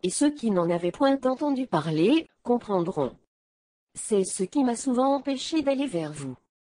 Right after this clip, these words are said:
Mais maintenant, n'ayant plus rien qui me retienne dans ces contrées,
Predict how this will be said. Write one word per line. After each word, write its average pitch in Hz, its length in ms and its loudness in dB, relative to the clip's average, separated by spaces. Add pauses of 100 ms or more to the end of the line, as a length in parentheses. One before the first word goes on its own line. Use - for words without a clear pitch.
(440)
Mais 190 160 2
maintenant, 269 680 0 (280)
n'ayant 196 380 4
plus 196 160 -2
rien 233 260 0
qui 285 200 0
me 220 120 2
retienne 254 520 0
dans 185 120 2
ces 240 160 -4
contrées, 226 680 -2